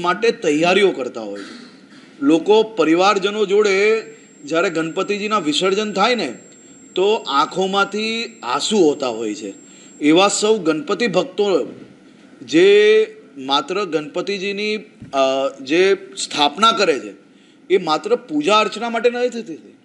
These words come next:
પૂજા અર્ચના જોડે એના જીવનની સૌથી મોટી આસ્થાનું કેન્દ્ર છે. અને આસ્થાના કેન્દ્ર જોડે જોડે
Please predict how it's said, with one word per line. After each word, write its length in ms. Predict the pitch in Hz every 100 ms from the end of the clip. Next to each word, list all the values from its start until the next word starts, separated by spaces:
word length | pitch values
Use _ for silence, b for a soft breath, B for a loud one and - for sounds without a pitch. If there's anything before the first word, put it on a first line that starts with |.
| _ _ _ B B B -
પૂજા 340 | 165 170 226 233
અર્ચના 340 | 208 208 226
જોડે 200 | 220 220
એના 160 | 233 233
જીવનની 440 | 165 170 202 226
સૌથી 380 | 233 180 170 220
મોટી 300 | 202 180 220
આસ્થાનું 520 | 175 151 - 214 240
કેન્દ્ર 420 | 233 147 156 196 131
છે. 320 | 101 - B B B B
અને 140 | 165
આસ્થાના 500 | 185 160 - 233 254
કેન્દ્ર 360 | 254 220 208 233
જોડે 240 | 214 220
જોડે 420 | 208 208 170 180